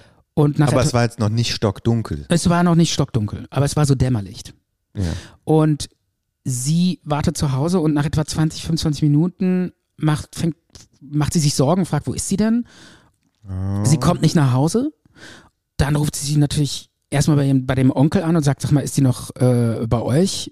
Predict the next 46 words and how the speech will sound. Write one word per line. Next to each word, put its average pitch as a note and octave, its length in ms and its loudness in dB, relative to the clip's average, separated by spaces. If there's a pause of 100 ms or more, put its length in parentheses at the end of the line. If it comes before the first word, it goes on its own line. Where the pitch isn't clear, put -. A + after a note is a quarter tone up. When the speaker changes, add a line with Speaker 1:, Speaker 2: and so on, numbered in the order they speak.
(120)
Speaker 1:
Äh, A#2+ 200 -2 (160)
die A#2 340 -10
kommt - 320 -4
nicht.“ G#2 240 -6 (500)
Und C3+ 220 2
der C3 140 2
Onkel D3+ 320 2
sagt, C#3 400 0
„Nein, C3 520 2
sie, C3+ 460 -2
wir C3+ 120 4
haben C3+ 100 4
die B2 80 2
vor - 260 -2
ungefähr C3 320 0
einer C#3 160 2
halben C3+ 140 2
Stunde D3+ 220 0
weggeschickt.“ A2+ 580 -6 (760)
Und - 160 -2
die - 60 -2
Mutter A#2 160 0
sagt, A2+ 160 -8
„Eine - 140 -8
halbe - 100 2
Stunde D#3 260 0
dauert C#3+ 140 -2
das - 140 -12
auf - 80 -14
keinen D3 200 2
Fall. C3+ 320 0 (360)
Das - 140 -6
dauert D3 280 0
höchstens F#3+ 380 0
fünfzehn E3+ 360 0
Minuten D3+ 340 2
durch G#2+ 100 -2
diesen, A#2 340 0
dieses, B2+ 420 -4
diesen C3+ 200 2
kleinen C3+ 340 2
Weg C3+ 160 -2
durch C3 140 -2
den B2 120 2
Wald.“ G#2 360 0
Speaker 2:
Mhm. G#2 120 -4